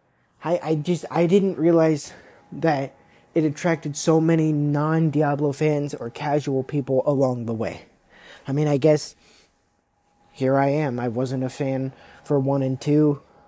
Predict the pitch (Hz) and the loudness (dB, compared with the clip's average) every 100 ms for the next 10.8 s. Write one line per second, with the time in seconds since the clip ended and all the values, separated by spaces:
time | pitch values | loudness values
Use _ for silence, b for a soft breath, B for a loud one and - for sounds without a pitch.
0 | _ _ _ b b b b 151 143 143 | _ _ _ b b b b -2 0 0
1 | 143 135 120 - 135 135 143 139 131 127 | 0 0 -2 -2 0 2 2 2 -2 -2
2 | 123 120 135 131 143 143 - B B B | -4 -6 -4 -2 0 -2 -4 B B B
3 | - 127 127 143 135 135 127 120 117 131 | -6 -4 -2 -2 0 -2 -2 -6 -4 -4
4 | 147 - 135 - - b b b _ _ | -4 -4 -6 -8 -16 b b b _ _
5 | b b b b b _ 123 117 113 - | b b b b b _ -10 -8 -6 0
6 | 151 151 139 127 127 143 135 127 113 - | 2 2 -2 -4 -4 -4 -2 -2 -6 -4
7 | 143 139 135 127 135 135 135 135 127 120 | 0 0 0 -6 -8 -4 -4 -4 -6 -4
8 | 139 127 117 98 131 147 107 110 127 - | -2 -2 -4 -6 -4 -4 -4 -10 -12 -10
9 | 110 104 - _ _ b b b b - | -8 -8 -14 _ _ b b b b -20
10 | 92 - - - 143 147 151 | -16 -12 -14 -6 -2 0 -2